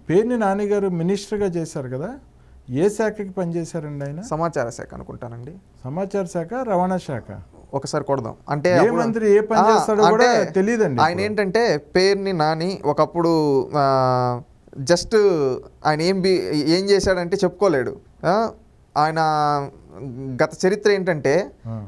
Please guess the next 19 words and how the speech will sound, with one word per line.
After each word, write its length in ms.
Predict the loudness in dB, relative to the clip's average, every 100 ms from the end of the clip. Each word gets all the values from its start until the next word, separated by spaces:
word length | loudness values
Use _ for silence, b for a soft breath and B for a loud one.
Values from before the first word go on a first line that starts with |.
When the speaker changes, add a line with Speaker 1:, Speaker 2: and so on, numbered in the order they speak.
| -2
Speaker 2:
ఆ, 160 | 0 2
"నువ్వేం 400 | 2 2 4 2
చేసావయ్యా?" 540 | 4 4 4 4 2
అంటే 380 | 2 0 -2 -4 -4
కనీసం 340 | -2 0 0 0
చెప్పుకోలేడు 500 | 0 2 2 2 -2 -8
Speaker 1:
అవును. 120 | -2 0
Speaker 2:
మంత్రిగా. 400 | 2 2 0 -4 -8
Speaker 1:
అవును. 280 | -6 -6 -6 -4 0
Speaker 2:
చంద్రబాబు 320 | 2 2 2
నాయుడు 160 | 0
గారిని 160 | 0 0
పవన్ 200 | 0 2
కళ్యాణ్ 260 | 0 0 0
గారిని 180 | 0
తిట్టడం 280 | -2 -2 0
తప్పితే 200 | 0 0
ఇంకేం 200 | -2 0
లేసింది. 280 | -2 -4 -10